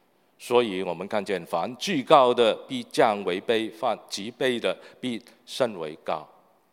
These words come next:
这个就是可以说是属灵的定律。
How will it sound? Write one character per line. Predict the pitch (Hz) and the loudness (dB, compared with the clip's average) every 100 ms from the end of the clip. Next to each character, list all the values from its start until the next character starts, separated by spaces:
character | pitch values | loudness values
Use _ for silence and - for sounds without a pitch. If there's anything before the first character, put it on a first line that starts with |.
| _ _ _ _ _ | _ _ _ _ _
这 | - | -12
个 | 139 | -10
就 | 120 127 | -10 -10
是 | 120 104 80 _ _ _ - - | -10 -12 -12 _ _ _ -20 -10
可 | - | -6
以 | 139 | -4
说 | - 127 | -2 -4
是 | 120 123 | -4 -8
属 | 104 - - 104 135 | -8 -12 -12 -10 -8
灵 | 107 101 | -8 -10
的 | 104 95 | -6 -6
定 | - 139 101 110 | -8 -12 -12 -14
律。 | 107 | -14